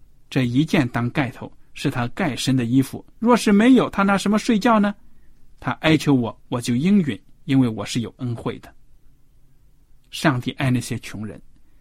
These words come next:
不要把人家的财产呢，他都穷到这一地步了，你还要把他唯一的衣服拿走，当这个贷款的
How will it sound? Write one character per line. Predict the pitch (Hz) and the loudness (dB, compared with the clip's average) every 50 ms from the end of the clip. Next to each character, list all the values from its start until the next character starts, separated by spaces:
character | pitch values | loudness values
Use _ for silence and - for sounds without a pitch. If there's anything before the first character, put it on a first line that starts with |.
| _ - - - - _ _ _ _ _ | _ -20 -20 -20 -20 _ _ _ _ _
不 | - 175 214 | 0 4 6
要 | 254 269 208 147 | 6 6 6 4
把 | - - 160 135 | 2 0 0 0
人 | 120 120 123 | 0 0 2
家 | 139 151 | 2 2
的 | 123 127 113 | 0 0 -4
财 | - - - - 135 | -6 -8 -8 -4 -4
产 | 143 - - 110 87 | -4 -4 -6 -10 -10
呢， | 107 - - - - - - - | -10 -12 -12 -18 -20 -20 -8 0
他 | - 262 | 2 4
都 | 254 311 269 | 4 4 4
穷 | - - - - 185 226 269 | 2 0 -2 2 4 6 6
到 | 285 262 | 6 4
这 | 233 - 330 311 226 | 4 2 2 2 4
一 | 160 151 | 4 2
地 | - 226 196 156 | 4 2 2 2
步 | 147 - 190 160 | 2 2 2 2
了， | 131 113 - - - - | 2 2 -2 -6 -8 -2
你 | - 165 151 | 2 2 2
还 | - - 170 | 4 4 4
要 | 196 190 | 4 4
把 | 185 - 180 165 | 4 4 2 2
他 | - 185 | 4 2
唯 | 175 151 139 143 165 196 | 2 4 4 4 4 4
一 | 196 196 214 | 4 4 4
的 | 185 175 | 4 2
衣 | 143 143 170 180 | 2 2 2 0
服 | 165 - 156 | 2 2 2
拿 | 139 123 110 127 139 | 2 2 2 0 -2
走， | - 120 - - - - _ _ _ _ _ - _ _ - - - - - _ _ _ _ _ _ _ - | -2 -4 -8 -8 -18 -20 _ _ _ _ _ -20 _ _ -20 -20 -20 -20 -20 _ _ _ _ _ _ _ -2
当 | - 151 143 143 | 2 4 4 4
这 | 139 143 | 4 2
个 | 127 127 123 | 0 0 -2
贷 | - 196 165 131 | 0 -2 -2 -2
款 | - - - 117 113 | -4 -8 -8 -6 -6
的 | 113 113 107 | -6 -6 -8